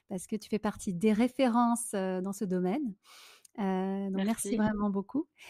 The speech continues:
Speaker 1: Et, euh, pour, alors, avant qu'on commence, euh, de parler, euh, de rentrer dans le vif du sujet, est-ce que tu veux bien te, te présenter et nous parler de ton parcours ?
Speaker 2: Oui, bien sûr. Alors, j'ai été diplômée en mille neuf cent soixante-dix-sept, hein, donc ça commence à faire.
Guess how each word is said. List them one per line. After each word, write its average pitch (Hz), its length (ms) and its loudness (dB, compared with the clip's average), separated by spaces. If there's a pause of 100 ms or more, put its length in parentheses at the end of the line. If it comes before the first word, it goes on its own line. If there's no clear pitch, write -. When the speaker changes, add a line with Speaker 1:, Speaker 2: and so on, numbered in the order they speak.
(220)
Speaker 1:
Et, 254 380 4
euh, 220 180 -2
pour, 214 180 -6
alors, 208 300 -4
avant 247 240 -2
qu'on 233 160 -6
commence, 240 720 4
euh, 196 160 4
de 185 80 2
parler, 196 460 2
euh, 190 120 0
de 190 120 2
rentrer 233 240 2
dans 208 100 6
le 190 60 2
vif 262 160 4
du 226 100 4
sujet, 208 600 0
est-ce - 180 -4
que 247 60 -4
tu - 160 -6
veux 208 40 0
bien 220 240 0
te, 190 220 -2
te 196 120 -6
présenter 196 540 0
et 247 60 2
nous 220 100 2
parler 202 220 0
de - 40 -6
ton 196 120 -6
parcours ? 190 460 -4 (1040)
Speaker 2:
Oui, 254 160 -2
bien 196 160 -8
sûr. 302 280 -8
Alors, 220 240 -4
j'ai 226 140 -6
été 233 160 -6
diplômée 240 580 -4
en 202 140 -2
mille 247 220 -4
neuf 233 160 -10
cent 240 340 -10
soixante-dix-sept, 233 880 -8 (280)
hein, 208 160 -6
donc 202 200 -12
ça 202 100 -16
commence 202 360 -6
à 196 80 -4
faire. 285 400 -2